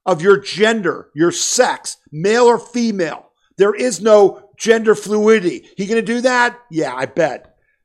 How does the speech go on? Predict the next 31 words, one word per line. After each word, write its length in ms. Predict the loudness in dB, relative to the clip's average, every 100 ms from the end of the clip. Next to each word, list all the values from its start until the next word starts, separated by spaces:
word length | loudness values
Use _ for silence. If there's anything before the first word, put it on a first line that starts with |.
| _
Beth 340 | 4 4 4 -4 _
Bar-, 340 | 2 4 4 0
Beth 380 | -2 -2 -4 0
Bartz, 320 | 0 0 -4
fifty, 340 | -10 -6 -6
resigned 560 | -4 -4 -4 -4 -4 -6
from 140 | -6
the 80 | -6
woke 380 | -2 0 0 -2
London 240 | -6 -6
County 260 | -6 -6 -6
School 300 | -6 -6 -2
Board 240 | -2 -4 -8 _
on 160 | -12 -6
Friday. 520 | 0 2 0 -4 -14 _
She 160 | -12 -6
said 200 | -4 -4
it 40 |
was 180 | -6 -8
the 60 |
right 260 | -4 -2 -2
decision 380 | -6 -14 -14 -10
for 120 | -6
her 80 | -6
and 80 | -6
her 80 | -10
family. 600 | -6 -4 -4 -8 -16 _ _ _ _
At, 180 | -8 -6 -6
on 180 | -8
June 220 | -4 -6 -4
twenty-second, 720 | -6 -4 -2 -4 -4 -8